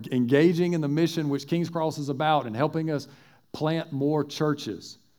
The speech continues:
that you can get off the roof through engaging in these battles. If David had lived out our wall,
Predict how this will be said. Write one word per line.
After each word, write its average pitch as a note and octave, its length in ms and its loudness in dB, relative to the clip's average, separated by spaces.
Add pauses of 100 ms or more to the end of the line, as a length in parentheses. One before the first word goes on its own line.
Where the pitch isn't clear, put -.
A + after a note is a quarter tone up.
(220)
that - 160 -12
you E3 60 0
can D3 240 -2
get D#3 240 0
off D#3 240 0
the C#3+ 80 -2
roof C#3 320 2
through B2+ 120 0
engaging B2+ 520 0
in B2 100 -2
these A#2+ 160 -4
battles. B2 400 -4 (720)
If C#3 240 4
David A#3+ 600 4
had D3 180 2
lived G3 560 4 (120)
out F#3 400 2
our D#3+ 220 4
wall, F3 840 4